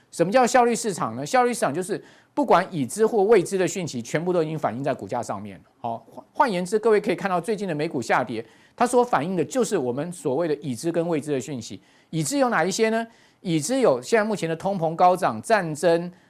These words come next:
好，疫情，再加上可能的这个，这个经济的一个转弱。那未知有什么呢？未知有可能经济衰退，好，或者是说联准会升息超过市场预期，这些都是未知的。好，所以说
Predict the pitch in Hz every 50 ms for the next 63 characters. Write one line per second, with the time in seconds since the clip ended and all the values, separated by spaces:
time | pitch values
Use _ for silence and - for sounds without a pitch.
0 | _ _ 127 135 143 - 226 226 208 165 - - - 147 139 143 143 151 156 -
1 | 202 185 180 202 196 190 185 - 214 180 151 120 - - _ _ - - 156 131
2 | 123 131 139 165 170 180 156 143 175 165 147 135 139 131 120 117 117 113 113 117
3 | 139 120 _ _ _ - _ _ _ - 143 143 135 - 175 180 165 190 170 147
4 | 139 131 135 139 147 123 - 143 107 104 127 160 147 113 - - - _ _ _
5 | 226 247 240 269 330 294 208 - - 233 220 202 202 190 180 143 117 120 139 160
6 | 165 175 175 - _ _ _ - 269 269 226 160 - 208 208 196 185 180 - 143
7 | 117 135 127 - 160 156 147 160 127 - 143 127 131 127 147 131 98 - - _
8 | - 120 120 - 214 208 202 196 175 190 185 175 147 165 185 175 180 127 117 180
9 | 165 143 127 - - - 175 170 175 147 - 120 117 - - 160 151 139 151 143
10 | 123 - 151 113 104 131 135 117 - 113 117 190 220 208 214 196 214 208 208 185
11 | 143 135 - 160 160 151 131 87 - _ _ _ _ _ - 135 135 - 262 240
12 | 196 240 254 247